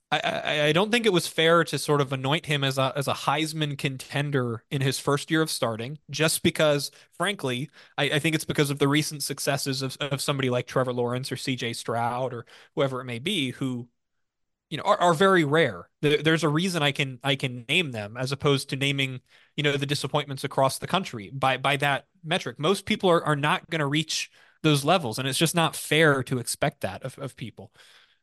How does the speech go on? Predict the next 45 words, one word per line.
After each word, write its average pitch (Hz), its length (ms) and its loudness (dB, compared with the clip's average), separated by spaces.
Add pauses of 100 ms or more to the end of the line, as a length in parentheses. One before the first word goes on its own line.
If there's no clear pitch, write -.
(280)
And 175 100 0
at 175 80 -2
the 165 100 0
same 190 220 2
time, 170 600 2
I, 190 160 -2
I 190 40 0
think 269 300 -2
that 143 160 -4
Drew 151 380 2
is 139 120 -2
just - 280 -8 (640)
receiving 147 680 -2
a, 120 260 -6
a, 135 260 -12
a 123 40 -10
brunt 147 460 0
of 131 100 0
the 131 100 -4
frustration 110 720 -4
because 117 360 -10 (420)
you, 143 160 -6
you, 151 220 -12
you, 156 140 -12
you 147 200 -8
see, 202 340 -6
you 139 120 -14
see 214 240 -2
the, 160 240 0
uh, 123 300 0 (1000)
the 139 80 -2
frustration 139 680 0
mounting, 117 420 -2
I 110 120 -4
think, 110 260 -6
in 107 140 -8
the 101 80 -14
fan 98 300 -10
base. 69 400 -12 (760)
Ohio 165 300 4
State 170 280 4
was 135 220 -4
beatable 120 360 0
this - 280 -12
year. 101 200 -14